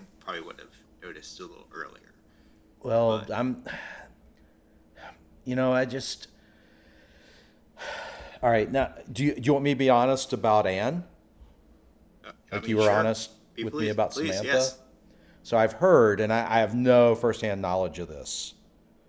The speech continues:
Speaker 2: but I've just heard, and maybe you do, but I've heard that she wears a merkin.
Speaker 1: Yeah, I asked her to.
Speaker 2: Oh,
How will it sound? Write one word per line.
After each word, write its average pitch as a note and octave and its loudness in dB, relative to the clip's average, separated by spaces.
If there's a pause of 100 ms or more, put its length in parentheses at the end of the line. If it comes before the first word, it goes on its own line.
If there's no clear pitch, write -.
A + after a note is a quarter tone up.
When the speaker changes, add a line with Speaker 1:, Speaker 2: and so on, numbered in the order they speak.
(240)
Speaker 2:
but G2 -4
I've F#2+ 0
just A2 -8
heard, F2+ 0 (120)
and G2 -10
maybe A2+ -4
you A3 0
do, F#2 -4 (1400)
but A#2+ 0
I've A#2+ 0
heard B2+ 0
that A2+ -6
she A2+ -6
wears G2+ -2
a A2+ -4
merkin. B2+ -4 (2000)
Speaker 1:
Yeah, C#3 0
I B2+ 4
asked B2+ 0
her G2+ -8
to. - -16 (1200)
Speaker 2:
Oh, F3 10